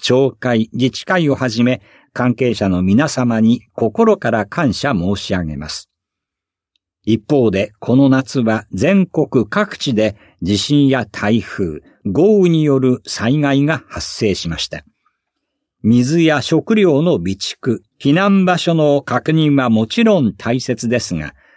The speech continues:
私は地域のつながりも大切な備えの一つだと考えています。普段から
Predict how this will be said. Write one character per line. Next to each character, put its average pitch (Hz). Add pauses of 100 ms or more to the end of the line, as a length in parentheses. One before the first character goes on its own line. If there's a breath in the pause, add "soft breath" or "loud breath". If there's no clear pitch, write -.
(360 soft breath)
私 110
は 104
地 220
域 196
の 90
つ -
な 117
が 190
り 180
も 160
大 147
切 170
な 151
備 190
え 170
の 110
一 -
つ 175
だ 165
と 151
考 110
え 85
て 71
い 65
ま -
す。 - (960)
普 -
段 135
か 110
ら 107